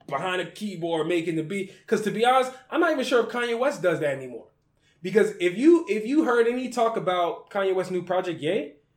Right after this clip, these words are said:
you re-, you understand that, like, he actually has a,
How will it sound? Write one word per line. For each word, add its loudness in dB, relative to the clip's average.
you 4
re-, -2
you 2
understand 0
that, 0
like, -2
he 0
actually 2
has 2
a, -4